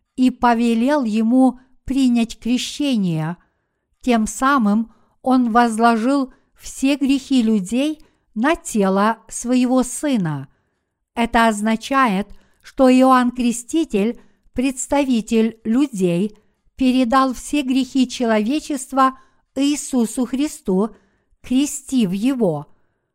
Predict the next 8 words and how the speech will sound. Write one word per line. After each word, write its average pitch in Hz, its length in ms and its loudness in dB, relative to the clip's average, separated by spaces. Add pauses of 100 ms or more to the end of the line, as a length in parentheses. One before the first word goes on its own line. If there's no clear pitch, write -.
(140)
Иисус 247 520 0
Христос 247 720 -2
понес 262 520 0
на 247 160 2
себе 247 580 0 (420)
все 285 300 -2
грехи 262 460 0
мира, 208 540 0